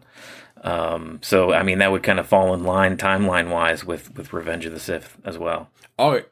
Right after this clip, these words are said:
Speaker 2: and know what, know what this will answer as well? She's with Rex.
Speaker 1: Yeah.
Speaker 2: Rex survives Order sixty-six.
Speaker 1: Right.
Speaker 2: So if they're together,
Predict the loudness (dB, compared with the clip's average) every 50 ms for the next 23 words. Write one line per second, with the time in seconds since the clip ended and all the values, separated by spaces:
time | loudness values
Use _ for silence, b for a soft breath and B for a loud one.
0 | _ _ -6 -2 0 4 4 6 6 6 4 2 2 0 0 0 2 0 2 0
1 | -2 -2 -2 0 0 0 0 2 2 0 0 2 0 2 2 2 0 -2 -6 -14
2 | _ _ -8 -4 0 0 2 2 2 2 2 2 0 0 0 2 0 0 -2 -6
3 | -10 -8 -8 -10 -12 -10 -4 0 2 2 2 2 0 -2 -10 _ -2 2 2 2
4 | 2 0 -4 -8 -6 -6 -4 -2 0 0 0 2 2 2 4 4 4 2 2 0
5 | -4 -6 -6 -4 -4 -4 -4 -6 -8 -10 -10 -10 -10 -8 -6 -4 -4 -6 -6 -8
6 | -8 -4 0 2 2 2 2 0 -6 -14 _ -12 -6 -2 0 0 0 -2 -4 -4
7 | 2 2 4 4 4 2 4 4 4 4 4 2 0 -4 -6 -10